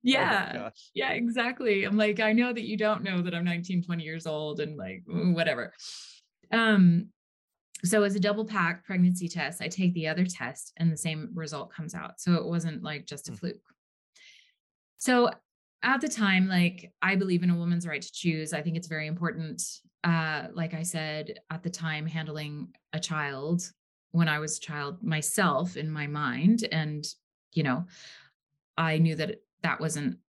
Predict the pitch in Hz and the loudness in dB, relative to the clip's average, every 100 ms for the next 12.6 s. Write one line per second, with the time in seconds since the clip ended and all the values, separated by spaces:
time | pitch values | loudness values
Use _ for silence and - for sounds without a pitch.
0 | - 170 156 - 143 131 190 180 160 143 | 2 4 4 0 -2 2 0 0 -2 -2
1 | - 180 - _ _ _ - - - - | -4 -6 -10 _ _ _ -18 -16 -16 0
2 | 170 165 160 156 151 151 151 147 147 - | 2 4 2 0 0 0 0 -2 -6 0
3 | 175 160 147 170 170 151 143 160 185 180 | 4 4 4 0 0 0 -2 -4 -6 -2
4 | 170 151 175 175 160 156 151 123 147 156 | 0 0 0 -2 -2 -6 -4 -4 -2 0
5 | 147 135 180 180 - - _ - 160 - | 0 4 6 4 2 -10 _ -6 -4 -4
6 | - - 165 151 139 147 175 _ - 156 | -4 -4 -2 -2 -2 -4 -6 _ -6 -4
7 | - 151 143 - 127 - 202 311 - - | -2 -4 -6 -8 -8 0 0 0 -6 -6
8 | - 233 - - - - - - - - | 2 4 4 -2 -14 -14 -16 -18 -20 -20
9 | _ _ 185 - 214 190 180 185 180 175 | _ _ -4 2 4 6 6 8 8 8
10 | 180 220 226 220 214 214 214 - _ - | 6 4 4 4 4 2 0 -4 _ -10
11 | - 185 175 180 180 180 175 170 170 - | -4 -2 2 6 6 6 4 2 -4 -2
12 | 175 170 165 165 165 | 0 0 -2 -2 -4